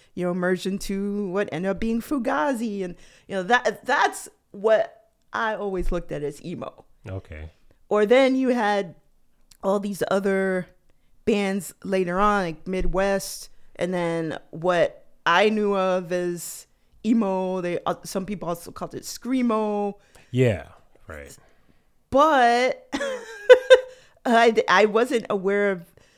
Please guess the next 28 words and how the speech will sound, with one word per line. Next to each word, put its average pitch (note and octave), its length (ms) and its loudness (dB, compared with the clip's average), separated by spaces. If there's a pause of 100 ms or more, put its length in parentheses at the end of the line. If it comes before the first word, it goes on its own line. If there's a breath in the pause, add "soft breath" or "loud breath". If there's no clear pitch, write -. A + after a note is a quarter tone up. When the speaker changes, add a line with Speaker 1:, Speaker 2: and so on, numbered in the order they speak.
(160 soft breath)
Speaker 1:
the F3+ 640 0
pop - 340 -2
punk G3+ 320 -4
elements A#3 520 -4
into B3 480 -6
the A#3 220 -10
emo, C4 440 -4 (760)
'cause - 280 -2
some C4+ 340 2
of C#4 80 2
the C4+ 100 2
stuff B3 540 -2
that G#3 500 0
gets G#3+ 260 -2
tied G3 280 -2
with F#3 220 -2
emo, G3+ 420 -2 (180)
I F3+ 140 4
would A3 180 2
call F3+ 280 -2
indie D#3+ 340 -6
rock, - 460 -8 (520)
Speaker 2:
Hmm. F#2 180 -12 (200)
Speaker 1:
but F#3 120 -2
it F#3+ 100 0
gets A3 240 0
called - 340 -8
emo. B3+ 440 -2